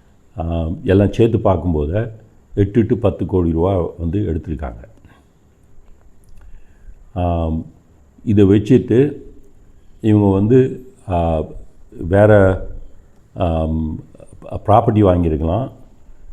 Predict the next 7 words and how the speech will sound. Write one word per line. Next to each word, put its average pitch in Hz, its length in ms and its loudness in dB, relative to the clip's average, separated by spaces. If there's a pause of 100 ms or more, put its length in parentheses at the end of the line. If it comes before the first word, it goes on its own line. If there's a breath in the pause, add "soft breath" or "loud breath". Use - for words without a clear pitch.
(140)
இல்லாட்டாங்க 107 380 4
ஃபேமிலி 110 460 4
பேரில் 95 280 2
எல்லாம் 90 380 2
வச்சுருக்கலாம். - 420 -16 (920)
இதை 120 240 6
வந்து 123 540 2